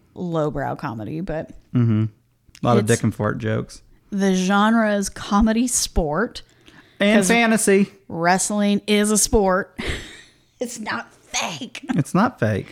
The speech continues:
Speaker 2: <laughs>
Speaker 1: Has a running time of an hour and forty-seven minutes.
Speaker 2: Actually, I would never have guessed it was longer than an hour and twenty.
Speaker 1: Yeah, I mean, they use their time wisely. It
Speaker 2: Yeah.
Speaker 1: goes, <laughs> it's full, uh, the whole time.
Speaker 2: <laughs>
Speaker 1: And I'll give you a little synopsis here.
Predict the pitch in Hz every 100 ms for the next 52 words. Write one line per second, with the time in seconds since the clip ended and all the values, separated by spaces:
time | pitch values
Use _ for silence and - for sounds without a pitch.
0 | - - - 190 - _ - 269 254 247
1 | 240 240 240 233 226 - 220 226 214 185
2 | 220 220 208 190 - 226 233 190 165 214
3 | 294 185 - - - - - _ _ _
4 | _ _ - 160 - 185 160 180 160 156
5 | 147 131 156 - 135 120 117 120 113 113
6 | 113 113 120 113 107 - 131 120 117 _
7 | _ _ 226 247 392 370 247 226 233 233
8 | - 208 214 240 247 233 233 240 233 240
9 | 202 226 254 226 254 269 - 170 165 -
10 | - 269 - 233 240 233 - - 208 233
11 | 247 247 233 220 208 202 226 - 269 208
12 | 214 - - _ _ _ _ _ _ _
13 | _ 226 214 208 196 190 170 165 165 -
14 | 143 104 - - - - - - -